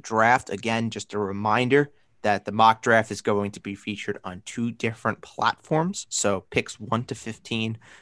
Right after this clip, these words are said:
will be on the Basement Talk Podcast Fantasy Show, and then picks sixteen to thirty-two will be on the Basement Talk Podcast. Jake and I will be back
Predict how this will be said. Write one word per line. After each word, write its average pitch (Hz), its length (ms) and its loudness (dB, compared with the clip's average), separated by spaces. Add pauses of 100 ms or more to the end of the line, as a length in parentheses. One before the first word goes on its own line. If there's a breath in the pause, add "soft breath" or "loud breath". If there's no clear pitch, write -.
(120)
will 113 80 -2
be 110 240 0
on 110 220 0
the 101 80 -14
Basement 107 340 0
Talk - 220 -4
Podcast 101 580 -2
Fantasy 135 520 -4
Show, 170 360 -2 (440 soft breath)
and 127 120 4
then 117 140 0
picks - 320 -2
sixteen - 560 -6
to - 120 -20
thirty-two 131 680 0 (300 soft breath)
will 135 140 0
be - 420 0
on 117 340 0 (100)
the 113 160 -4
Basement 107 560 -4
Talk 107 340 2 (140)
Podcast. 120 680 4
Jake 120 280 0
and 120 100 2
I 113 240 2
will 107 120 -2
be 104 120 -4
back 98 260 -2